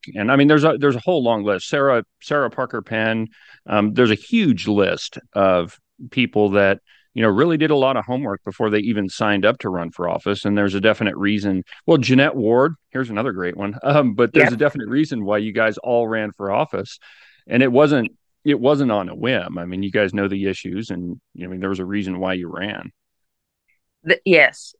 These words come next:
Speaker 2: there's a big reason why we ran. And, you know, at the end of the day, w-, well, I'm gonna speak for myself, but I, I love my country and I love my state. And I believe that we need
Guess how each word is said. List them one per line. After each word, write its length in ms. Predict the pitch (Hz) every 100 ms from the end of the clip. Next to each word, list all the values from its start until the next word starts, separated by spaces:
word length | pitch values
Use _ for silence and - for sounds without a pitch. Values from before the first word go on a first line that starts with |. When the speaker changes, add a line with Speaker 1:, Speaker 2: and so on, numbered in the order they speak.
| -
Speaker 2:
there's 320 | 160 170 160
a 40 |
big 280 | 156 202 208
reason 320 | 151 147 135 131
why 180 | 131
we 140 | 127 127
ran. 340 | 127 127 131
And, 420 | 131 147 139 135 - _ - _
you 120 | 170
know, 440 | 170 165 165 165 - _ _ -
at 140 | 175
the 120 | 185
end 120 | 185
of 80 | 196
the 60 | 170
day, 400 | 170 180 180 156
w-, 280 | 151 151 - _ _
well, 300 | 156 185 180 -
I'm 100 | 165
gonna 140 | 202
speak 420 | 156 - _ 156 -
for 100 | 139
myself, 440 | 139 135 139 143 _
but 180 | 139 139
I, 300 | - 180 233 -
I 160 | 233
love 240 | 247 214 214
my 160 | 202
country 360 | 175 196 196 180
and 80 | 165
I 80 | 147
love 240 | 156 175
my 140 | 151 135
state. 600 | - _ 160 156 139 -
And 340 | 143 139 135 _ _ _ _ _ _ _
I 100 | 175
believe 460 | 175 196 196 190 175
that 200 | 165 151
we 320 | 165 170 170 156
need 360 | 185 185 185